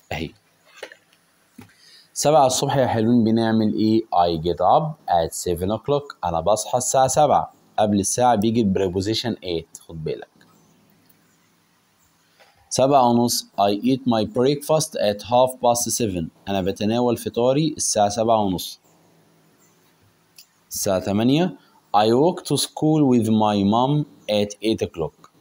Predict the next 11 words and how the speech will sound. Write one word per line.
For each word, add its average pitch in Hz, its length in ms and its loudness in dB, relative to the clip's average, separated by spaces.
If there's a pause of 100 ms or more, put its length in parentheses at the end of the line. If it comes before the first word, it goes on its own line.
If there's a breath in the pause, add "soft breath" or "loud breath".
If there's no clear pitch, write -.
أنا 98 160 -2
بمشي 117 340 -2
للمدرسة 98 580 -2
مع 98 220 0
مامتي 127 500 -4
الساعة 101 400 0
تمانية. 80 500 -10 (3250)
الساعة 92 640 0 (220)
واحدة 98 760 0 (160)
بعد 107 360 2
الظهر. 147 460 -2